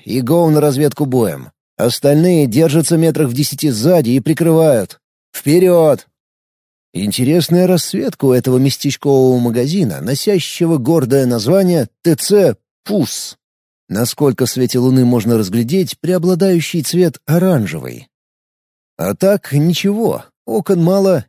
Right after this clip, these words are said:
и они мелкие. Входа три, но они рядом расположены и не широкие. Если что, легко забаррикадировать и охранять. Что тут у нас? Медтехника, мебель,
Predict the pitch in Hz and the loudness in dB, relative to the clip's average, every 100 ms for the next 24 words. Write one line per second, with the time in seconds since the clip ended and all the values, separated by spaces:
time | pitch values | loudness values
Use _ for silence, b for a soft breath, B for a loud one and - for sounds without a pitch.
0 | - 117 160 180 180 190 151 - 71 57 | -6 -4 0 2 2 0 -2 -6 -12 -14
1 | _ _ _ - - 185 220 190 180 165 | _ _ _ -20 -8 -2 0 2 0 -2
2 | 120 73 - _ - 113 156 175 185 165 | -4 -6 -14 _ -6 -2 0 2 2 2
3 | 180 143 143 - 143 190 160 127 120 143 | 2 0 -2 -2 0 2 2 0 0 0
4 | 165 - 202 180 - 71 57 _ - 95 | 0 0 0 0 -4 -14 -14 _ -8 -4
5 | 113 123 117 - 202 101 135 170 - 196 | -2 -2 -4 0 0 0 -2 -2 -2 -2
6 | 160 160 160 143 143 196 185 165 160 156 | 0 0 0 0 2 2 2 0 -2 -2
7 | - 127 85 64 - _ _ _ _ _ | -2 -6 -6 -10 -16 _ _ _ _ _
8 | _ _ _ _ - - - 254 233 220 | _ _ _ _ -14 -12 -6 -2 -2 0
9 | 220 214 190 - - _ _ - 117 127 | 2 2 0 -4 -14 _ _ -4 -2 -4
10 | - 127 139 170 151 170 143 - 101 127 | -2 0 0 0 0 -2 -2 -4 -2 0
11 | 151 147 151 117 | 0 2 0 -2